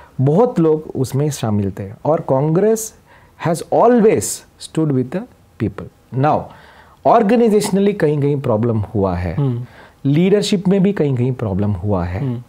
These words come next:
Speaker 1: उसको हमको accept करना है।
Speaker 2: हम्म।
Speaker 1: मगर as a value system, as ideology, कांग्रेस पार्टी is always with the downtrodden, उसमें कुछ second thought ही नहीं है।
Speaker 2: एक जो objection लिया गया,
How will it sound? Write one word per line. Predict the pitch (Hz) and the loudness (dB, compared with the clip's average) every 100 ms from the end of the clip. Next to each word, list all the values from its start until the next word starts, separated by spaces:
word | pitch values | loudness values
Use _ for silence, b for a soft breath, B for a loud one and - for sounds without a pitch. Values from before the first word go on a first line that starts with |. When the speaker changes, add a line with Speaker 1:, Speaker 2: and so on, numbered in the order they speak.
| - | -8
Speaker 1:
उसको | 139 160 | -6 -2
हमको | 135 135 127 | -2 0 -2
accept | 104 - 143 | -4 -4 -4
करना | 107 90 67 | -4 -8 -12
है। | - B B | -16 B B
Speaker 2:
हम्म। | 131 117 127 | -8 -4 0
Speaker 1:
मगर | 151 180 - - | 2 0 -2 -4
as | 120 151 165 147 - - | -2 0 0 -2 -6 -4
a | 120 117 | -2 0
value | 160 196 160 | 2 0 0
system, | 117 - 101 - | -4 -6 -8 -4
as | 120 139 | -2 0
ideology, | 113 120 127 117 98 104 104 - b b b b - - | 0 0 0 0 -4 -8 -16 -18 b b b b -20 -4
कांग्रेस | 139 165 185 190 | 0 2 0 -2
पार्टी | - 123 104 123 143 - _ _ - | -4 -4 -4 -4 -6 -10 _ _ -4
is | 131 | -4
always | - - 127 170 170 180 214 135 - - - _ _ _ _ | -2 0 2 2 4 4 4 2 -4 -10 -16 _ _ _ _
with | 123 117 | -4 -2
the | 131 196 - 104 | -2 -4 -6 -4
downtrodden, | 110 107 104 104 104 - - | -2 0 -2 -6 -14 -14 -8
उसमें | 143 156 170 | -4 -2 0
कुछ | 170 - - B B B | -2 -6 -10 B B B
second | - 165 165 180 180 151 123 | -2 -2 0 0 0 -2 -2
thought | 143 143 | -2 0
ही | 170 | -2
नहीं | 127 95 | -2 -4
है। | 101 - _ - B | -8 -18 _ -20 B
Speaker 2:
एक | 196 | -2
जो | 185 | 0
objection | 202 151 156 160 175 | 0 0 -2 -2 -2
लिया | 156 147 135 | 0 0 0
गया, | 117 107 | 0 -2